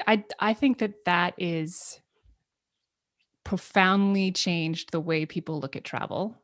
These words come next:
Um, so I had an experience when I was on the island of Iona, where I had just gotten to Iona for the first time. This was, um, February,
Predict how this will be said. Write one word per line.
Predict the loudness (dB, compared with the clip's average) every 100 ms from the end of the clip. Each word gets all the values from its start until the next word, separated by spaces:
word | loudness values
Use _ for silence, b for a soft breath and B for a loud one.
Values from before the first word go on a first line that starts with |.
| _ b b b b _ -2
Um, | 0 2 0 -4 -8 -14 _ _ -4
so | 2 2 2 2
I | 4
had | 6
an | 4
experience | 2 -2 -2 0 -2 0
when | -2
I | 0
was | 0
on | 0 0
the | -2 -2
island | -4 -4
of | -2
Iona, | -2 -2 -2 0 0 b b b b
where | -6 0 2 2
I | 0
had | 2
just | 0 2
gotten | 0 2
to | 0
Iona | 0 0 0
for | -2
the | -4
first | -4 -6 -6
time. | -8 -4 -4 -2 -4
This | -4 -6 -4
was, | -6 -4
um, | -4 -4 -8 -12
February, | -6 -2 0 2 2 0 -2 -4 -6 -8